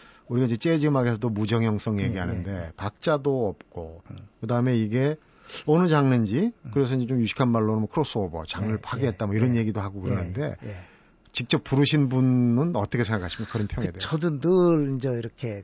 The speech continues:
Speaker 2: 그런 질문을 많이 받습니다. 그런데 지금 모든 사람들은, 예, 규정을 시켜놓으려고 그래요. 어떤
Speaker 1: 네.
Speaker 2: 거든지.
Speaker 1: 그렇죠.
Speaker 2: 네 노래는 이런 거다, 이런 거다. 근데 실은 백남준 선생님이 그 이제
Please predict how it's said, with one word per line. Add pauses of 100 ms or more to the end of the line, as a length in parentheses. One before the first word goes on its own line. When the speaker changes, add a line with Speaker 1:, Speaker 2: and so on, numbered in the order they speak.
Speaker 2:
그런
질문을
많이
받습니다.
그런데 (440)
지금
모든
사람들은, (680)
예, (200)
규정을
시켜놓으려고
그래요. (200)
어떤
Speaker 1:
네.
Speaker 2:
거든지.
Speaker 1:
그렇죠. (160)
Speaker 2:
네
노래는
이런
거다,
이런
거다. (560)
근데
실은
백남준
선생님이 (540)
그
이제